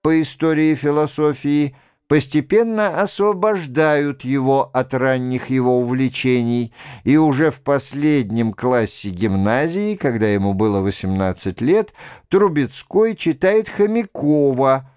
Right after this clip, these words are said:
увлекается славянофилами и Достоевским, под конец подпадает под влияние Владимира Соловьева,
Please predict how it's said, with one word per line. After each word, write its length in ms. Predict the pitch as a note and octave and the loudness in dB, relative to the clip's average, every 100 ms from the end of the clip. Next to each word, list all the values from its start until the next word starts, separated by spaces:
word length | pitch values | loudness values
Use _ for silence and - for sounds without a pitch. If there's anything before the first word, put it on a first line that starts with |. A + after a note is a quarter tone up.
| _ _ - | _ _ -2
увлекается 1040 | C#3+ C#3+ C#3+ - F3+ G#3+ G3+ - F#3 C#3+ - | 2 2 0 2 2 2 0 -2 0 -2 -4
славянофилами 1120 | - D3 C#3+ C3 B2 - E3+ G#3+ A3 G#3 F#3+ | -2 2 2 0 -2 -2 -2 2 2 0 -2
и 160 | F3 | -2
Достоевским, 1200 | F3 G3+ - - G3 A2 A#2 A2 - - B2 G#2+ - _ _ - | 0 0 -2 -2 0 0 -2 -2 -6 -4 -2 -4 -8 _ _ -2
под 220 | C3 C3 | -2 0
конец 580 | C3+ B2 D3+ G#3 - - - | 0 0 0 -2 -4 -12 -4
подпадает 840 | C3 - A#2+ G#2+ G#2 D3 F3+ - | -4 -2 -2 0 2 2 0 -4
под 180 | A#2+ G2+ | -6 -4
влияние 880 | F#2 F#2 F2 A2 C#3 C#3 C#3+ C3+ - | -4 -4 0 0 0 0 -2 -4 -8
Владимира 760 | F2 G2 G#2 F2 G#2 A2+ A#2+ A#2 | -6 -2 -2 0 -2 0 0 -2
Соловьева, 840 | - A2 G#2+ G2 F2+ G2 F#2+ F#2 | -2 -2 0 -2 -2 -2 0 -2